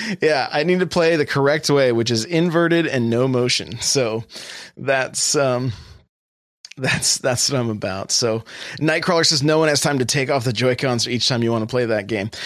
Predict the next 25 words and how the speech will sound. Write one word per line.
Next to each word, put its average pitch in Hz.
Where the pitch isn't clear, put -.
Yeah, 190
and 208
I, 220
I, 202
like 208
I 180
said, 117
I 143
hope 185
that's 165
not 147
the 135
case. 131
Like 165
I 160
said, 147
Doom 185
got, 170
Doom 185
got 190
some 165
motion 165
controls. 165
I 135
mean, 131